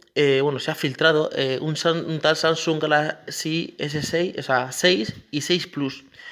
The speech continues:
Hasta yo, donde yo pensé, antes de que dijera las pantallas, yo decía el procesador, las gigas de ram, lo que iba a llevar, digo, bueno,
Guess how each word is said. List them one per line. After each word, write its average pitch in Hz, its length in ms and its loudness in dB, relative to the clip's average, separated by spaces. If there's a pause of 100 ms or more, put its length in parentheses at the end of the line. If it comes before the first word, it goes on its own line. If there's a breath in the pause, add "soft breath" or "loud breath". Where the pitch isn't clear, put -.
(840 loud breath)
Hasta 139 300 -2
yo, 139 160 6
donde 135 240 4
yo 160 160 2
pensé, 190 400 2
antes 143 260 0
de 151 100 2
que 147 80 6
dijera 147 220 4
las 151 120 4
pantallas, 147 680 2
yo 131 220 -2
decía 123 180 2
el 131 120 2
procesador, 135 580 2
las 117 100 -2
gigas 123 240 -4
de 123 80 -4
ram, 151 440 2
lo 131 120 2
que 123 60 -4
iba 120 100 -2
a 117 40 -4
llevar, 139 280 2
digo, 123 160 -2
bueno, 127 320 0